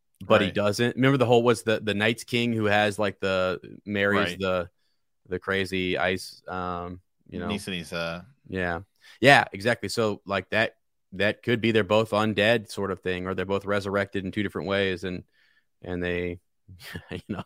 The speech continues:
Speaker 1: they unite. I
Speaker 2: I
Speaker 1: don't
Speaker 2: mean,
Speaker 1: know.
Speaker 2: the other thing too, if the, if the whole realm is just left, it, like, it could be a scenario in which the whole realm is just left in, like, pieces by the time the whole thing is said and done. And
Speaker 1: Mm-hmm.
Speaker 2: so, I mean, if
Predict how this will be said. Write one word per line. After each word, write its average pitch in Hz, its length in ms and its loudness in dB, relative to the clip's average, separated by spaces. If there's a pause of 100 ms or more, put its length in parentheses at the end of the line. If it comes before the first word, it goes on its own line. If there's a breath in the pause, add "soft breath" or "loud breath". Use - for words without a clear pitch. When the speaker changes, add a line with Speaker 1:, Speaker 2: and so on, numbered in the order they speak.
(120)
Speaker 1:
they 107 100 0
unite. 104 480 0
I 156 60 8
Speaker 2:
I - 20 8
Speaker 1:
don't - 20 6
Speaker 2:
mean, 165 320 4
Speaker 1:
know. - 100 -14
Speaker 2:
the 165 140 6
other 208 200 6
thing 180 200 0
too, 165 160 -4
if 147 200 2
the, 147 200 4
if 143 120 0
the 156 100 6
whole 247 280 6 (220)
realm 113 520 6
is 95 120 -4
just - 240 -6
left, 95 400 0
it, 95 140 -12
like, 135 160 -2 (640 soft breath)
it 143 160 -2
could 240 200 0
be 170 140 2
a 135 40 2
scenario 107 560 2
in 98 160 -4
which 98 200 -6
the 107 80 -8
whole 139 280 2
realm 95 440 2
is 87 180 -10
just 92 260 -12
left 90 280 -6
in, 90 120 -8
like, 82 220 -10
pieces - 480 -14
by 82 180 -6
the 82 60 -10
time 87 260 -4
the 82 100 -8
whole 92 200 -4
thing 87 220 -8
is 82 100 -8
said 90 200 -2
and 87 140 -8
done. 85 400 -4 (380 soft breath)
And 110 160 2
Speaker 1:
Mm-hmm. 98 180 -2
Speaker 2:
so, 95 800 0 (580)
I 143 80 2
mean, 139 240 0
if 139 340 0